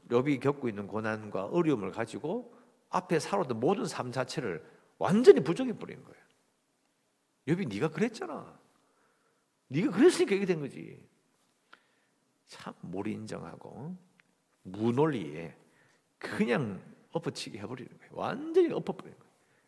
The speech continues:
너의 삶이 하나님의 길에 아랑곳하지 않았다. 이십팔 절, 그들이 이와 같이 하여, 예, 문제 뒤바뀝니다. 무슨 말이냐면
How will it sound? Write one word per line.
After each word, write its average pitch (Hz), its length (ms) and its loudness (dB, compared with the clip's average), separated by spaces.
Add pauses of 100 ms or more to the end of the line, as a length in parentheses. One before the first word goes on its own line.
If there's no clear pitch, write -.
너의 156 260 2
삶이 117 640 -8 (680)
하나님의 165 520 -4
길에 - 360 -14 (160)
아랑곳하지 180 800 -4
않았다. - 340 -16 (2750)
이십팔 120 340 -2
절, 127 160 4
그들이 123 300 4
이와 120 160 4
같이 113 260 0
하여, 98 680 0 (340)
예, 90 100 -4
문제 98 500 -4
뒤바뀝니다. 107 720 -6 (680)
무슨 104 220 -8
말이냐면 123 540 0